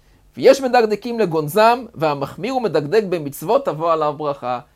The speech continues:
יש מחמירים לגנוז את זה. והמשנה ברורה מביא בשם המהריל שטוב להניח את זה בתוך הספר לסימניה, כמו דאיסאוויד חד מצווה, איסאוויד מצווה אחרינא, אבל לא לגנוז את זה בתוך הספר. זה, כמו שכתוב במוירו קציו, זה שטות.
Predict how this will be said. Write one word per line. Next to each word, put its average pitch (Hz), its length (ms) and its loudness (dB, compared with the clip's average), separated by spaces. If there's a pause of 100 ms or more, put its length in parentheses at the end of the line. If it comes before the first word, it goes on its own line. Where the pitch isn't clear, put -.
(140)
יש 269 200 0
מחמירים 233 460 -6
לגנוז 185 440 -2
את 160 100 -4
זה. 143 140 -6 (840)
והמשנה 156 420 -2
ברורה 220 160 4
מביא 226 160 -2
בשם 214 240 -2
המהריל 214 440 0
שטוב 208 360 -4
להניח 214 320 0
את 180 60 -10
זה 180 60 -4
בתוך 165 280 -6
הספר 233 520 -2 (600)
לסימניה, 247 760 -2
כמו 233 220 2
דאיסאוויד 196 420 -2
חד 208 280 0
מצווה, 240 280 -8
איסאוויד 208 300 -4
מצווה 202 260 -6
אחרינא, 247 240 -2
אבל 196 180 4
לא 247 200 4
לגנוז 233 400 0
את 196 60 -4
זה 196 80 -4
בתוך 180 240 -4
הספר. 160 360 -4
זה, 196 260 -2 (320)
כמו 202 140 0
שכתוב 220 380 -4
במוירו 208 300 2
קציו, 226 280 -2
זה 190 120 -4
שטות. - 500 -8